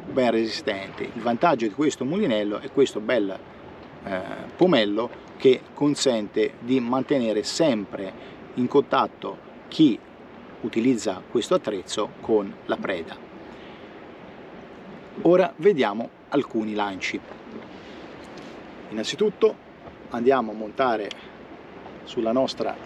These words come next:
sul nostro snap una totanara qualsiasi. In questo caso io prendo un white killer verde e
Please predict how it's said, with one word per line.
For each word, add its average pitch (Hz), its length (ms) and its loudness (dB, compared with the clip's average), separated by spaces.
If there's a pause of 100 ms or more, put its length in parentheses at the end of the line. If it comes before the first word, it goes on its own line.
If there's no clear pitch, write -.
(340)
sul - 160 -6
nostro 139 280 2
snap 147 520 2 (1600)
una 277 340 6 (640)
totanara 117 640 2 (480)
qualsiasi. - 580 4
In - 120 -12
questo 131 240 0
caso 120 400 2 (300)
io 139 160 6
prendo 123 560 2 (200)
un 127 360 4 (160)
white 143 260 4
killer 123 360 4
verde 131 540 4 (460)
e 165 200 4